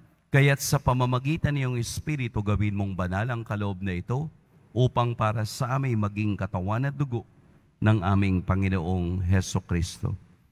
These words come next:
Bago niya pinagtiis ang kusang loob na maging handog, hinawakan niya ang tinapay, pinasalamatan kaniya, pinaghati-hati niya iyon,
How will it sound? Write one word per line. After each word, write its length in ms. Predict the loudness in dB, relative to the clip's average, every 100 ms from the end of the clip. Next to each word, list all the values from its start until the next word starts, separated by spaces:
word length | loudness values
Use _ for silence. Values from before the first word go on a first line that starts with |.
| _ _ _ _
Bago 320 | 10 10 10
niya 320 | 8 8 6
pinagtiis 640 | 4 4 2 2 2 2 2
ang 160 | 0
kusang 400 | 0 -4 0 0
loob 400 | 0 0 0 0 -2
na 80 | -4
maging 320 | -4 -4 -4 -2
handog, 320 | -2 -4 -6 -10 _ _ _ _ _ _
hinawakan 640 | 2 4 4 4 2 2 2
niya 80 | 4
ang 160 | 4
tinapay, 640 | 6 6 4 4 2 0 -4 -10 -20 -20 _ 12
pinasalamatan 1040 | 12 10 6 4 4 4 2 2 0 0
kaniya, 400 | 0 0 0 -4 -12 -20 -20 _ 2
pinaghati-hati 960 | 6 6 4 2 2 2 4 2 2
niya 240 | 0 2 0
iyon, 480 | 0 2 0 -4